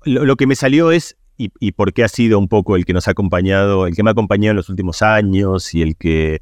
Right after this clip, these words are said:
de alguna manera también nos ha acompañado en este podcast, me iría a la, al, a uno de los momentos más tristes de la historia en, en la más oscura de, del sudoeste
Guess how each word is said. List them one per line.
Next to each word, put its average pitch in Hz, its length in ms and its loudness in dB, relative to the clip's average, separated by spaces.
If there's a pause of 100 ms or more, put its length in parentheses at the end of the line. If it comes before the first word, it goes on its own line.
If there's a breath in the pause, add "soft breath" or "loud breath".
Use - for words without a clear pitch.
de 85 80 -4
alguna 95 180 2
manera 95 120 2
también 92 140 0
nos 92 100 -2
ha 87 40 0
acompañado 87 340 0
en 85 60 0
este - 180 -6
podcast, 87 600 0 (460)
me 92 120 2
iría 107 460 4
a 87 280 0
la, 80 460 0
al, 87 520 -4
a 85 320 -12
uno 110 260 2
de 104 80 4
los 87 80 0
momentos 92 380 0
más 98 280 2
tristes 92 400 -2
de 87 40 -2
la 80 80 0
historia 95 480 2
en, 82 180 0
en 82 280 0
la 80 160 2
más 95 260 0
oscura 95 680 0 (640)
de, 78 560 0
del 80 360 0
sudoeste 87 920 0